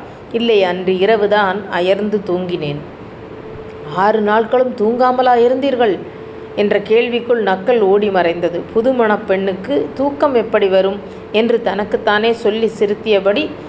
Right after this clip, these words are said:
கார்காலத்து பள்ளியறையின் வியப்புக்குள் மூழ்கினாள். பள்ளியறையின் மேற்கூரை முழுவதும்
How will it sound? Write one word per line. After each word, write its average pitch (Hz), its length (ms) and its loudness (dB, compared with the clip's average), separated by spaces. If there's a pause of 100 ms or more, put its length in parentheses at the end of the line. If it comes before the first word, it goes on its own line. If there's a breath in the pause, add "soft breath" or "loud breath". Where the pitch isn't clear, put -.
(340 loud breath)
கார்காலத்து 214 760 2
பள்ளியறையின் 196 640 2
வியப்புக்குள் 214 640 0
மூழ்கினாள். 202 720 0
பள்ளியறையின் 196 640 2
மேற்கூரை 220 640 2
முழுவதும் 233 560 0